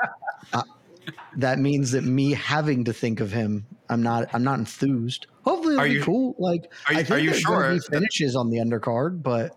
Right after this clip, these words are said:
Speaker 2: Yeah.
Speaker 1: just
Speaker 2: What if I
Speaker 1: none
Speaker 2: told
Speaker 1: of
Speaker 2: you,
Speaker 1: it, the stakes
Speaker 2: what if
Speaker 1: are
Speaker 2: I
Speaker 1: so
Speaker 2: told
Speaker 1: low
Speaker 2: you,
Speaker 1: for
Speaker 2: what if I
Speaker 1: everything
Speaker 2: told
Speaker 1: that's
Speaker 2: you I made that
Speaker 1: happening.
Speaker 2: name up?
Speaker 1: Uh,
Speaker 2: What if I told you I made
Speaker 1: I,
Speaker 2: that name?
Speaker 1: I totally believe you. I, I don't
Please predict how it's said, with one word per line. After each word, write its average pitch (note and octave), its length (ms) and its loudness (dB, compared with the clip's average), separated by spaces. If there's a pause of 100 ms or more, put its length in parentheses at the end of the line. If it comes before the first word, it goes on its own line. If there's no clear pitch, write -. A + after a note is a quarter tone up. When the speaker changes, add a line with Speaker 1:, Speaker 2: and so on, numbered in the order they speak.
Speaker 2:
Yeah. G2+ 220 -2 (920)
Speaker 1:
just C3+ 180 -2
Speaker 2:
What C#3+ 100 2
if C#3+ 60 2
I C#3+ 60 2
Speaker 1:
none C#3+ 80 2
Speaker 2:
told C3 140 0
Speaker 1:
of C3 60 2
Speaker 2:
you, B2+ 120 0
Speaker 1:
it, C3+ 160 -4
the C#3 100 0
stakes D3+ 340 0
Speaker 2:
what F3+ 100 2
if F#3 60 0
Speaker 1:
are - 20 2
Speaker 2:
I E3+ 60 2
Speaker 1:
so D3 80 2
Speaker 2:
told B2 180 2
Speaker 1:
low A#2+ 80 2
Speaker 2:
you, A2 200 0
Speaker 1:
for A2 140 0
Speaker 2:
what D3 120 0
if C#3+ 40 0
I D3 40 2
Speaker 1:
everything C#3 80 -2
Speaker 2:
told C#3 140 -2
Speaker 1:
that's B2 40 -2
Speaker 2:
you G#2+ 160 0
I A#2 80 0
made A#2 200 -2
that A2 60 0
Speaker 1:
happening. G2 160 -2
Speaker 2:
name F#2+ 100 -4
up? - 240 -8 (960)
Speaker 1:
Uh, A#2+ 380 2
Speaker 2:
What A2 140 2
if A2 60 0
I - 20 0
told A#2+ 140 0
you A2+ 40 0
I A2 80 2
made A2 100 2
Speaker 1:
I, - 40 0
Speaker 2:
that A2 120 0
name? A2+ 160 0
Speaker 1:
I B2 140 0
totally C#3 460 0
believe C3 360 2
you. G#2+ 220 -2 (160)
I, - 260 0
I C#3 100 2
don't F3 220 2